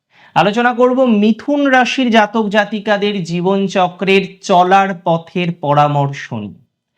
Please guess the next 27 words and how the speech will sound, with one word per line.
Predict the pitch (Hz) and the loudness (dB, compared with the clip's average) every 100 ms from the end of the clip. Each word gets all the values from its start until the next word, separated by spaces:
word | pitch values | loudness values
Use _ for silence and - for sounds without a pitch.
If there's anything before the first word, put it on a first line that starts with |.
| _ _ _ _ - | _ _ _ _ 0
দেখুন, | 233 262 247 | 2 2 0
প্রত্যেকে | - 202 208 - - 247 247 254 262 269 - | -2 0 0 -2 -4 -2 0 2 2 0 -2
আমরা | 175 185 202 | -2 0 0
পথ | 196 180 175 | 0 -2 -6
চলি, | - 185 175 214 262 | -8 -4 -4 -2 0
আমরা | 226 185 | 0 0
জীবনচক্রে | 165 165 160 175 170 175 170 180 | -2 -4 -4 -4 -4 -6 -4 -4
এগোনোর | 196 190 190 180 214 220 220 202 | -4 -2 -2 2 0 2 -2 -4
চেষ্টা | 190 175 175 185 | -4 -4 -2 -2
করি, | 170 175 185 247 | -2 -2 0 0
কেউ | 226 185 175 | 2 0 -2
সফল | - 170 165 208 214 | -2 0 0 -2 0
হয়, | 196 196 208 214 202 | 2 2 2 -2 -4
কেউ | 170 170 | -2 -2
হয় | 165 160 151 | 0 -2 -2
বিফল, | 135 175 175 233 | -2 -4 0 2
আর | 202 175 | 2 0
কেউ | 185 202 196 | 0 0 -2
কিছু | 190 196 | -8 -8
শেখে। | 180 - 151 147 - _ _ _ _ _ _ _ _ _ _ _ - | -10 -8 -10 -10 -20 _ _ _ _ _ _ _ _ _ _ _ -4
অনেকে | 147 175 196 | -2 0 0
সফল | 202 185 220 233 | 0 0 2 2
হয়, | 233 233 | 2 0
অনেকে | 202 202 190 | -4 -2 -2
বিফল | 185 180 220 175 | -2 0 0 0
হয়, | 135 - _ _ _ _ _ _ _ | -6 -12 _ _ _ _ _ _ _
কিন্তু | 180 202 185 139 127 | -2 -2 -2 -6 -6